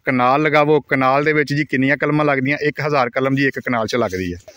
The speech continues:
ਤੇ ਸਾਡੇ YouTube ਦੇ ਜਿੰਨੇ ਵੀ ਕਿਸਾਨ ਵੀਰ ਹੈਗੇ ਆ ਜਿਹੜੇ ਨੈਪੀਅਰ ਗ੍ਰਾਸ ਨੂੰ ਕਾਸ਼ਤ ਕਰਦੇ ਆ ਜਾਂ ਉਹ ਅੱਕੇ ਪਏ ਆ ਉਸ ਨੈਪੀਅਰ ਤੋਂ, ਔਰ ਅਗਰ ਉਹ ਕਹਿੰਦੇ ਕਿ "ਅਲਵੀ ਸਾਹਿਬ ਸਾਨੂੰ ਦੋ ਚਾਰ ਕਲਮਾਂ ਜਿਹੜੀਆਂ ਵਾ ਗਿਫਟ ਕਲਾਵੋ," ਤਾਂ ਮੈਂ ਜਨਾਬ ਹਾਜ਼ਰ ਹਾਂ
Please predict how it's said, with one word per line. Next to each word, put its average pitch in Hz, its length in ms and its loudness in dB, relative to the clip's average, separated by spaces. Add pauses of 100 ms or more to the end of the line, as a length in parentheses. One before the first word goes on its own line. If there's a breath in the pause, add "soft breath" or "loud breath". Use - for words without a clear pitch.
(460 loud breath)
ਤੇ 151 260 2
ਸਾਡੇ 156 420 2
YouTube 170 360 2
ਦੇ 190 160 6
ਜਿੰਨੇ 151 320 2
ਵੀ 190 120 0
ਕਿਸਾਨ 160 380 0
ਵੀਰ 170 180 2
ਹੈਗੇ 156 300 6
ਆ 160 120 8
ਜਿਹੜੇ 151 360 4
ਨੈਪੀਅਰ 147 360 0
ਗ੍ਰਾਸ 143 340 0
ਨੂੰ 147 120 2
ਕਾਸ਼ਤ 127 340 0
ਕਰਦੇ 147 440 4
ਆ 143 120 4 (360 loud breath)
ਜਾਂ 143 160 4
ਉਹ 151 260 2
ਅੱਕੇ 180 260 2
ਪਏ 156 320 6
ਆ 156 180 6
ਉਸ 147 260 2
ਨੈਪੀਅਰ 143 420 2
ਤੋਂ, 147 220 0 (360 loud breath)
ਔਰ 147 320 4 (100)
ਅਗਰ 160 140 4
ਉਹ 165 100 4
ਕਹਿੰਦੇ 151 320 0
ਕਿ 151 60 0
"ਅਲਵੀ 147 180 0
ਸਾਹਿਬ 151 220 2
ਸਾਨੂੰ 143 260 0
ਦੋ 139 220 4
ਚਾਰ 139 280 0
ਕਲਮਾਂ 135 320 0
ਜਿਹੜੀਆਂ 139 380 0
ਵਾ 139 100 0
ਗਿਫਟ 123 320 -2
ਕਲਾਵੋ," 139 360 0
ਤਾਂ 139 140 -2
ਮੈਂ 135 180 2
ਜਨਾਬ 131 280 0
ਹਾਜ਼ਰ 120 400 2
ਹਾਂ 151 120 6